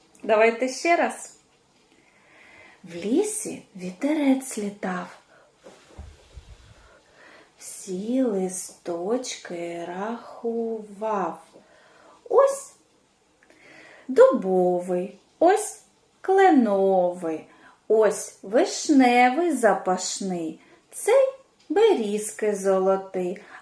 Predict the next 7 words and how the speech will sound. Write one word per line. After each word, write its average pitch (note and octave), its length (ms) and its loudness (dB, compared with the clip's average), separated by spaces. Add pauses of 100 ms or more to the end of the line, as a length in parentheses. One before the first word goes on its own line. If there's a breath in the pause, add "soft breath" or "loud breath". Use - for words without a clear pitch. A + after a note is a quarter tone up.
а D4+ 200 4
останній D#4+ 800 2
лист F#3 440 -8 (400 soft breath)
сунички. A3+ 1120 2 (300 soft breath)
Вітер C4+ 640 2 (180)
скинув F4+ 600 4 (320)
на E4 220 2